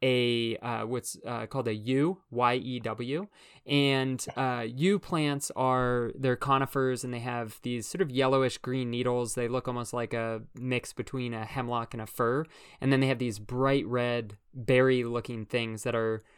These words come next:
they're not cones that have been modified like they are in junipers, but it's a seed that exudes out or extrudes out or creates this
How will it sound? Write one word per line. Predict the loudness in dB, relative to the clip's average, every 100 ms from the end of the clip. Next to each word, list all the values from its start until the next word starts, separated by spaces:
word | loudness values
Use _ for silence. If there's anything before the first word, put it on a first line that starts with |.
| -20 _ 0
they're | 6 6
not | 6 4 0
cones | 2 2 2 -4 -6
that | -4 -2
have |
been | -2 -2
modified | -2 -2 0 0 0
like | -2 -4
they | -2 0
are | 0
in | -2
junipers, | 2 2 2 0 0 -4 -14 -6
but | 2
it's | 2 2
a | -2
seed | 0 2 2 2 -2 -10 _ -2
that | 2 2
exudes | 2 -2 0 4 4 4
out | 2 2 0 -4 -14 -10
or | -2 0 0
extrudes | -4 -4 -2 -2 -2
out | 0 0
or | -2
creates | -6 -2 0 0 -4
this | -4 -2 -2